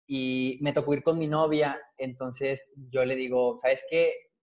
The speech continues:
Yo no puedo venir a ver a Argentina y estar, no sé, a más de un kilómetro de distancia de los jugadores".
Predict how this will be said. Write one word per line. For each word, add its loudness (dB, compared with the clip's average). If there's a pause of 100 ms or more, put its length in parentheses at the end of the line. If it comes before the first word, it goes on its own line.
Yo 0
no 0
puedo 6
venir 0
a 2
ver 6
a 6
Argentina -2 (420)
y 2
estar, 2
no 0
sé, 2 (120)
a 2
más -2
de -2
un -4
kilómetro 2
de 4
distancia 0
de 2
los -8
jugadores". -2